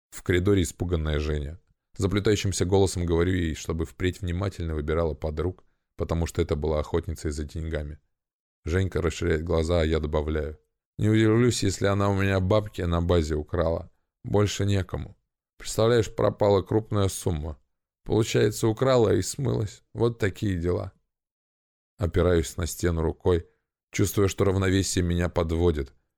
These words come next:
а когда комната перестает так сильно кружиться,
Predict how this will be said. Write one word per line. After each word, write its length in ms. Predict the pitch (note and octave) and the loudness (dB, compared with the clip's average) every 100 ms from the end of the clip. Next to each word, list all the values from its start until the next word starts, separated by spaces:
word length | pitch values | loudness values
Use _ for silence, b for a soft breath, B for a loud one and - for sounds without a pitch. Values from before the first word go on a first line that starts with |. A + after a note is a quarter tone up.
| - | -6
а 100 | F2 | 0
когда 260 | F#2 F2+ F2 | 2 2 0
комната 380 | F#2+ F2 D#2+ | 0 0 -2
перестает 600 | E2 E2 D#2 - F2 D#2+ | -2 -2 -2 0 2 0
так 180 | - D#2+ | -2 -4
сильно 340 | - E2 D2+ D2 | -4 -6 -6 -6
кружиться, 600 | E2+ D#2+ F2+ - D2+ | -4 -2 -2 -4 -8